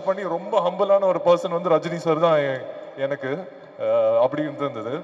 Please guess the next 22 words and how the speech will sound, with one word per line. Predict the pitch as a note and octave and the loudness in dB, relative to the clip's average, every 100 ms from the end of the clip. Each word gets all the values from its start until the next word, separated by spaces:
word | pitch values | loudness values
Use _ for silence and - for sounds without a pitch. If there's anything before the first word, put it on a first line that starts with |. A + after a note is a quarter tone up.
| - - - - | -12 -20 -20 -2
But | D#3 | -2
அதோட | D#3+ C3 D3+ B3 C#4 D4 | 0 0 0 0 2 2
ஒரு, | |
ஒரு, | A#3+ G#3+ F#3 F#3+ | 2 0 -4 -8
ஒரு | F#3 F3+ | -8 -4
ஸ்டெப், | A#3 A3+ - - - | -4 -4 -8 -20 -16
ஒரு | - F#3 | -12 -8
ஸ்டெப் | B3 - | -6 -4
ஹம்பிளா | G3 A3 A3 | -4 2 2
இருக்க | G3 G3+ | 2 -2
முடியும்னா | G3 G3+ A#3 A#3 | -2 0 2 4
அது, | E3+ E3+ D3+ C3 | 2 0 -4 2
அது | D3 D#3+ | 2 2
சுனில் | - F#3 G#3+ | -4 -6 -6
சார் | F3+ E3+ C3 | -2 -2 0
தான். | A#2+ F#2+ - - - D#3 | 0 0 -10 -14 -14 -2
ஏன்னா | G3 A#3 G#3 | -2 0 0
எனக்கு | G3 F#3+ F#3 | -2 -2 -4
வந்து | F3+ G#3 A3 F#3+ E3 D3 | -4 -4 -4 -4 -6 -4
இந்த | D3+ | -4
படம் | E3+ F#3 A#3 G3+ C#3+ - - | 2 2 2 0 -6 -16 -6
போஸ்டர், | A#3+ C4+ A3+ F3 D3 C3 | -6 -4 -6 -2 0 0